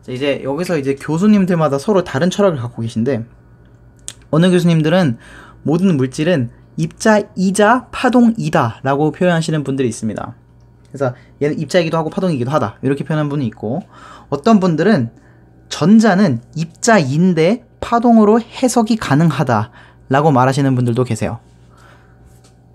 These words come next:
그리고 빛은 파동인데 입자로 해석이 가능하다 라는 식으로 표현하는 분들도 계십니다.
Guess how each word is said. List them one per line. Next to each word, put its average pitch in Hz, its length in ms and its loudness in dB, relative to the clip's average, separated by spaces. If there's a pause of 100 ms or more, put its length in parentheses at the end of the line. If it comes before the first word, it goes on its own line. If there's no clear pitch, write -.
(160)
그리고 143 260 -4
빛은 226 520 -2 (280)
파동인데 220 840 4
입자로 185 500 2
해석이 208 360 2
가능하다 147 680 -4 (140)
라는 139 220 0
식으로 135 300 -2
표현하는 170 380 -2
분들도 131 320 -4
계십니다. 123 520 -4